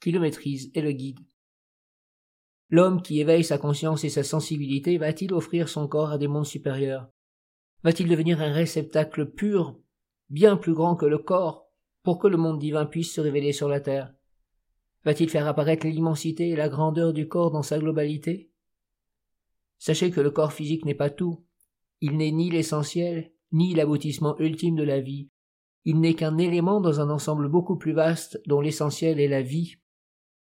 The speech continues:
La vie est essentielle dans ce qu'il y a de plus grand, dans tous les mondes qui existent autour de l'homme et dans lesquels il va chercher sa nourriture, sa destinée, son être. La plupart des hommes qui s'approchent de moi se nourrissent essentiellement dans le monde de l'homme.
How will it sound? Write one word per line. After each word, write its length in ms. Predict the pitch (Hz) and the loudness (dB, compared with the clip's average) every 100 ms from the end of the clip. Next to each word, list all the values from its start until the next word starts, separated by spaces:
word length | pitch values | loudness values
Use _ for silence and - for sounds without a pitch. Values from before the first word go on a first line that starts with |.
| _ _ _ _ 151 | _ _ _ _ 2
La 160 | 147 | 4
vie 180 | 143 151 | 4 0
est 180 | 151 151 | 0 -2
essentielle 540 | 156 156 147 170 170 | -2 -2 -2 0 0
dans 120 | 147 | 0
ce 120 | 143 147 | -4 -6
qu'il 200 | - 143 | -4 -2
y 80 | |
a 40 | 156 | -2
de 80 | 147 | -2
plus 220 | 156 147 | -2 -2
grand, 340 | 143 143 147 _ _ _ _ _ _ | -2 -4 -8 _ _ _ _ _ _
dans 120 | 151 | 0
tous 300 | 151 202 208 | 2 0 0
les 100 | 175 | 0
mondes 240 | 156 160 170 | 0 0 0
qui 140 | 160 | -2
existent 460 | 151 143 165 175 175 | -4 -4 -6 -4 -4
autour 200 | 160 156 | -2 0
de 80 | 147 | 2
l'homme 320 | 151 160 165 _ _ | 2 0 -2 _ _
et 80 | 151 | -2
dans 120 | 151 | 0
lesquels 360 | 151 180 175 | 0 0 -2
il 120 | 160 135 | 0 -2
va 100 | 147 | -2
chercher 300 | 147 143 156 | -4 -6 -4
sa 120 | 147 | -2
nourriture, 560 | 147 151 151 160 160 - _ | -2 -4 0 0 0 -4 _
sa 180 | - 151 | -8 -6
destinée, 640 | 151 151 - 156 156 156 _ _ _ _ | -4 -8 -6 -6 -6 -10 _ _ _ _
son 260 | - 175 165 | -8 0 0
être. 380 | 143 139 - _ _ _ _ _ _ _ _ _ _ - | 0 -4 -14 _ _ _ _ _ _ _ _ _ _ -6
La 60 | |
plupart 400 | 156 170 196 202 | -2 0 2 2
des 220 | 165 147 160 | 0 0 2
hommes 180 | 170 | 0
qui 100 | 160 | -2
s'approchent 380 | 151 147 160 165 | -4 -2 2 2
de 80 | 156 | 0
moi 220 | 156 185 | 0 -2
se 120 | 175 | -2
nourrissent 380 | 147 160 170 180 | -2 0 0 0
essentiellement 560 | 160 165 151 151 151 156 | -2 -2 -2 -2 -2 0
dans 140 | 147 | 0
le 100 | 147 | 0
monde 300 | 143 160 175 | 0 0 0
de 80 | 165 | 0
l'homme. 320 | 151 147 143 | 0 -2 -4